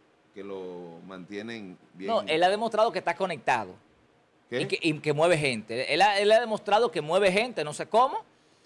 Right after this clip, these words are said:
Speaker 2: eh, porque no, no recuerdo haberle escuchado a él en las primeras líneas de, de, de los partidos. Eh, ha demostrado que tiene gente que está bien y que está pegado.
Speaker 1: Tú sabes que ahora mismo yo
Speaker 2: Está
Speaker 1: tengo
Speaker 2: bien pegado el
Speaker 1: Mira.
Speaker 2: Luis Gabriel. Ahora bien,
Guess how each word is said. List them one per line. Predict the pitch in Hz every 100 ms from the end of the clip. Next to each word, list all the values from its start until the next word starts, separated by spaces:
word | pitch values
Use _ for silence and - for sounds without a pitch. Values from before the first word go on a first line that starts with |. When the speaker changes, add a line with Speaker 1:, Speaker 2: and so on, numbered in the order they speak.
| _
Speaker 2:
eh, | 127
porque | - 143 139
no, | 143 160 165
no | 151 160
recuerdo | 170 160 160
haberle | 156 156
escuchado | 151 147 156 147
a | 147
él | 151 151 -
en | 139
las | 131
primeras | 131 143 147
líneas | 143 147 139
de, | 135 120
de, | 120 107 98 _ _ _
de | 120 127
los | 117
partidos. | 117 117 175 233 269 - _ _ _ _ -
Eh, | 151
ha | 170
demostrado | 202 196 202 208
que | 208
tiene | - 202
gente | 208 214
que | 196
está | 156 151
bien | 165 151
y |
que | 143
está | -
pegado. | 175 147 113 -
Speaker 1:
Tú | 127
sabes | 160 180
que | 175
ahora | 175 175
mismo | 165 165 156
yo | - -
Speaker 2:
Está | 143 196
Speaker 1:
tengo | 196
Speaker 2:
bien | 226 247
pegado | 226 196 175 165 160
el | 151
Speaker 1:
Mira. | 147
Speaker 2:
Luis | 165
Gabriel. | 170 147 135 -
Ahora | 151 196
bien, | 175 175 165 120